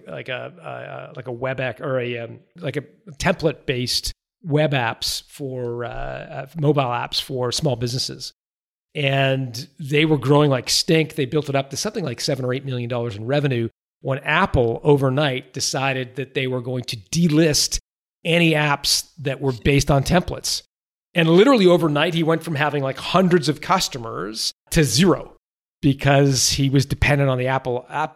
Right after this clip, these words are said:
the App Store. And, and it was a, it, it was almost a, a, a, the death of his business. Ultimately, he cold emailed Tim Cook and they, they found a deal and, and were able to overcome this and got his,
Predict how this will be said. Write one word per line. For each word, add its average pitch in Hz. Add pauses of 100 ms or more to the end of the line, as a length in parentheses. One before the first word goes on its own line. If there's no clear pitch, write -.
the 127
App 160
Store. 120
And, 135
and 135
it 139
was 131
a, 123 (360)
it, 143
it 151
was 156
almost 170
a, 151
a, 139
a, 147
the 147
death 139
of 120
his 113
business. 120
Ultimately, 127 (580)
he 156
cold 156
emailed 147
Tim 135
Cook 147
and 123
they, 123
they 127
found 131
a 123
deal 123
and, 131
and 131
were 123
able 131
to 117
overcome 123
this 131
and 131
got 131
his, -